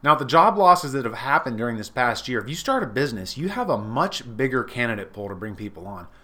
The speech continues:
Highly talented, amazing people who are actively looking for work and an opportunity you can create for and with them. You also have opportunity to create security for your family. The traditional,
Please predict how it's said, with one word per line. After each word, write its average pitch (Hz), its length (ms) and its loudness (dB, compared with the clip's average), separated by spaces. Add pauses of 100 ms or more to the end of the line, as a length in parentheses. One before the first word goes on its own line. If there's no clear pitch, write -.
(180)
Highly 214 540 0
talented, 139 640 0
amazing 156 640 -4
people 185 340 -4
who 113 80 -6
are 104 180 -4
actively 147 480 0
looking 120 380 -4
for 107 140 -6
work 95 400 -8 (400)
and 113 100 -6
an 135 80 2
opportunity 175 560 2
you 117 180 -6
can 143 140 -8
create 117 400 -2
for 165 380 2
and 127 340 -2
with 131 280 -4
them. 113 280 -10 (1900)
You 160 140 6
also 233 220 4
have 175 180 8
opportunity 131 600 4
to 117 100 -6
create 117 340 -4
security 139 520 0
for 120 120 -8
your 101 100 -6
family. 95 440 -12 (640)
The 131 80 -2
traditional, 170 640 -4